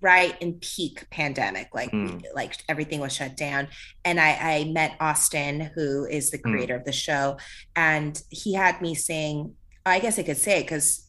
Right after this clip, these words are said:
Speaker 1: it never made it. Uh, he had me sing If I Could Turn Back Time, you know,
Speaker 2: Oh my
Speaker 1: Cher.
Speaker 2: God, that's a big song.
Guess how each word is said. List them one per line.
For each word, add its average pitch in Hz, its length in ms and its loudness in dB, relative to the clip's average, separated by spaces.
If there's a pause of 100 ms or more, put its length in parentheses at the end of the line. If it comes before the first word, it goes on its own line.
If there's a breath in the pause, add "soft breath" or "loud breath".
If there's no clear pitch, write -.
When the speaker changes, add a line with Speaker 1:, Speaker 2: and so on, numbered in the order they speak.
(140)
Speaker 1:
it - 200 -6
never 143 440 0
made 156 320 -2
it. 135 280 -2 (400 soft breath)
Uh, 175 60 -6
he 202 200 -4
had 190 180 6
me 185 100 2
sing 165 520 0
If 156 140 -4
I 156 100 8
Could 151 220 -4
Turn 156 260 -2
Back 147 240 2
Time, 156 540 0 (240)
you 165 80 -2
know, 147 60 6
Speaker 2:
Oh 175 40 4
my 165 80 4
Speaker 1:
Cher. 139 320 4
Speaker 2:
God, 147 400 4
that's 127 180 4
a 123 40 2
big 120 260 2
song. 113 540 4